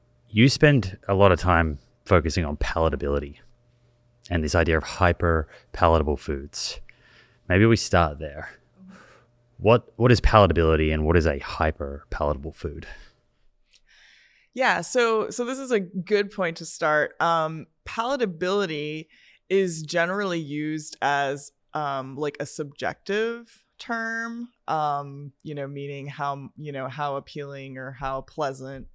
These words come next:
Speaker 2: you know, it is to ingest a specific food. Um, and, and foods should be palatable for us to want to consume them, right? So, like, a whole, um,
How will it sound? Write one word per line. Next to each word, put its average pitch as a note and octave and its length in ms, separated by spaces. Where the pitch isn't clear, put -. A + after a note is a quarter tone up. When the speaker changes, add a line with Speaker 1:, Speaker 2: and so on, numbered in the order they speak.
Speaker 2:
you C#3+ 120
know, C3 160
it B2+ 80
is A2 300
to D3 160
ingest B2 680
a C3+ 80
specific B2+ 580
food. G2+ 520
Um, D3+ 600
and, F3+ 580
and G3 320
foods B3+ 480
should G3+ 420
be F3 200
palatable C#3+ 880
for - 200
us - 180
to E3 120
want D3 240
to D#3 80
consume D#3 460
them, A#2 220
right? D#3+ 340
So, F3 280
like, D#3+ 220
a D#3+ 60
whole, D#3 760
um, C3+ 600